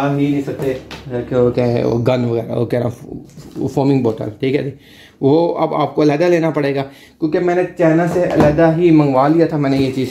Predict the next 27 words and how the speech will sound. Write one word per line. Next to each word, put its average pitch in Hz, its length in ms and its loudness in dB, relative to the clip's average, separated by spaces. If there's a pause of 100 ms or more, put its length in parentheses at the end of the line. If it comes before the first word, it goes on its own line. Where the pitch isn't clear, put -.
(140)
तो 131 220 0
वो 123 160 2
भी 147 120 2
मैं 143 80 2
आपको 135 240 -2
अनबॉक्स 131 360 -2
करके 139 240 -2
मैं 131 100 0
आपको 127 300 -2
बता 127 260 -4
देता 127 180 -4
हूँ 117 100 -4
क्या 123 140 -6
क्या 127 120 -6
चीज़ें 123 220 -2
हैं, 123 100 -2
क्या 123 120 -2
क्या 120 160 -4
नहीं 147 140 -4
है। 135 60 -6 (540)
तो 127 320 -4
ये 143 160 2
भी 175 140 0
हम 160 180 2
check 151 200 -8
करेंगे 147 320 0
आज। 131 180 -2